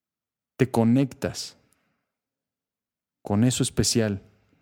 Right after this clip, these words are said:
que tú tienes y esas experiencias difíciles que tú has tenido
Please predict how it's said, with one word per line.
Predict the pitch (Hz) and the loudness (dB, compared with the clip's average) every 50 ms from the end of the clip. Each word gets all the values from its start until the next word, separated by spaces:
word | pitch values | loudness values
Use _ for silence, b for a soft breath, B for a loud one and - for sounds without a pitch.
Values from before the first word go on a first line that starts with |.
| _ | _
que | - 107 | -8 -6
tú | - - 123 120 | -2 -2 -2 0
tienes | - 123 117 110 98 92 - - - - _ _ _ _ _ _ _ _ _ _ _ _ _ _ _ _ _ _ _ - | 0 0 0 0 -2 -6 -8 -14 -20 -20 _ _ _ _ _ _ _ _ _ _ _ _ _ _ _ _ _ _ _ -2
y | - 120 | 0 2
esas | 120 139 139 123 | 2 2 2 2
experiencias | 123 - - - 117 120 120 131 143 139 - 135 113 | 0 -2 0 0 2 4 4 2 2 2 0 -2 -2
difíciles | 113 104 - - 123 117 - 117 110 104 - | -2 -4 0 -2 -2 0 0 -2 -2 -2 -4
que | - - 101 | -4 -6 -8
tú | - - 127 123 120 | -2 0 2 2 2
has | 113 - - | 2 -2 -2
tenido | - 107 104 107 104 101 110 139 | -2 0 0 0 0 -2 -4 -8